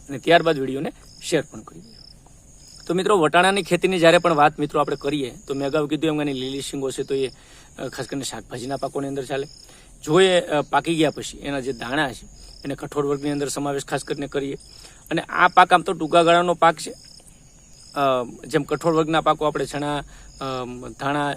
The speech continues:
અ, મસાલા વર્ગમાં ધાણા અને જીરુંને જે પાક વાવતા હોય એ જ રીતના શિયાળુ ઋતુની સામાન્ય રીતે પાક વાવી શકાય. વાવેતરનો જે સમય છે એ ખૂબ અગત્યનો છે. ખાસ કરીને ઓક્ટોબર અને નવેમ્બર મહિનામાં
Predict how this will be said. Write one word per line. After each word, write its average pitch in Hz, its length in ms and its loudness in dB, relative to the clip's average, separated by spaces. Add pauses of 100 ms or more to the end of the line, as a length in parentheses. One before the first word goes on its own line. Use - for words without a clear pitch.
(120)
અ, 135 140 -8
મસાલા 135 360 -4
વર્ગમાં 139 300 -6
ધાણા 131 260 -8
અને 135 140 -8
જીરુંને 131 360 -6
જે 131 80 -2
પાક 135 300 -8
વાવતા 143 280 0
હોય 117 200 -4 (300)
એ 214 100 4
જ 208 80 -2
રીતના 180 260 -2
શિયાળુ 139 340 -2
ઋતુની 131 240 -8
સામાન્ય 123 320 -10
રીતે 120 200 -10
પાક 127 260 -12
વાવી 151 180 2
શકાય. - 280 -10 (440)
વાવેતરનો 196 540 2
જે 196 120 2
સમય 165 400 0
છે - 140 -10
એ 185 120 2
ખૂબ 185 320 0
અગત્યનો 151 480 2
છે. 113 100 -16
ખાસ - 300 -6
કરીને 202 160 -6
ઓક્ટોબર 196 520 0
અને 190 160 2
નવેમ્બર 180 460 2
મહિનામાં 147 600 -2